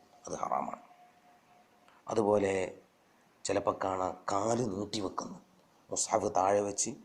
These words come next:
കാല് നീട്ടി വെക്കുന്നു, മുസ്ഹഫിൻ്റെ നേരെ കാല് തട്ടൽ ഹറാമാണ്.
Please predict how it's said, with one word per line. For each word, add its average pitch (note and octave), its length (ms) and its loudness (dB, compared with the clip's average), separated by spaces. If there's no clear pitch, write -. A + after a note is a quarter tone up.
കാല് F#2 300 2
നീട്ടി G2 300 0
വെക്കുന്നു, F#2 340 -2
മുസ്ഹഫിൻ്റെ F2+ 460 -4
നേരെ F2 300 -2
കാല് F2 280 0
തട്ടൽ F2 320 -6
ഹറാമാണ്. C3+ 500 6